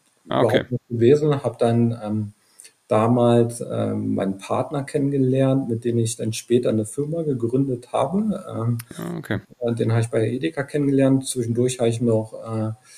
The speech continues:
Speaker 2: Zwischenstopp bei Freenet gemacht in Hamburg,
Speaker 1: Mhm.
Speaker 2: auch, auch in dem Bereich andere Technologien. Aber parallel dazu haben wir, haben wir, äh, eine Software entwickelt,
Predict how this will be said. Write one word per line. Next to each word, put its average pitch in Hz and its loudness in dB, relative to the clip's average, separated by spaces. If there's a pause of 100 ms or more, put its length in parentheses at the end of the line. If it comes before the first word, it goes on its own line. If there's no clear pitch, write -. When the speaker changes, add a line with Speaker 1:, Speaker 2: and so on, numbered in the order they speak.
(280)
Speaker 2:
Zwischenstopp 147 0
bei 120 6
Freenet 202 6
gemacht 175 2
in 160 2
Hamburg, 165 4
Speaker 1:
Mhm. 175 -2
Speaker 2:
auch, 127 0
auch 151 0
in 156 -4
dem 143 0
Bereich 131 2
andere 123 -2
Technologien. 127 0 (460)
Aber 117 4
parallel 117 4
dazu 123 0
haben 117 2
wir, 113 6
haben 107 0
wir, 107 0
äh, 104 -8 (800)
eine 117 -4
Software - 4
entwickelt, 127 2